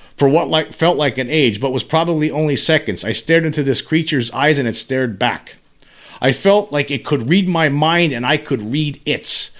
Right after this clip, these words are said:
My fear was replaced with completely alien thoughts of utter hatred and evil I felt projected from this thing. I suddenly snapped,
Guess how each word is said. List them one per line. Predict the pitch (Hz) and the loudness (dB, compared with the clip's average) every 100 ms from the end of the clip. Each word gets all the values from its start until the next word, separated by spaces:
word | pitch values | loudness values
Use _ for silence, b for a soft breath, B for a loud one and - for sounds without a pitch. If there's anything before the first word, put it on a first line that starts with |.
| B | B
My | 117 139 | 0 0
fear | - - 214 | 0 2 4
was | 202 151 | 4 4
replaced | 139 131 - 165 185 - | 0 -4 -2 0 0 -2
with | 135 - | -4 -4
completely | 120 - 185 214 170 151 143 170 | -6 -4 -4 -2 -2 -4 0 0
alien | 165 143 117 | 0 -2 -4
thoughts | - 156 170 131 | -2 0 0 -2
of | 98 - | -4 0
utter | 175 160 | 0 0
hatred | 110 156 160 175 139 | 0 0 0 0 0
and | 117 - | -4 -4
evil | 180 170 170 | -2 0 -2
I | - 123 | -2 -4
felt | - 165 160 - | -4 -2 0 -2
projected | - 123 135 160 143 101 | -6 -2 0 0 -4 -6
from | 110 101 | -6 -4
this | 92 | -8
thing. | - 98 87 B B B B | -8 -10 -10 B B B B
I | 120 | 0
suddenly | 185 214 196 147 | 4 2 2 0
snapped, | - - 170 170 | 0 0 -2 -2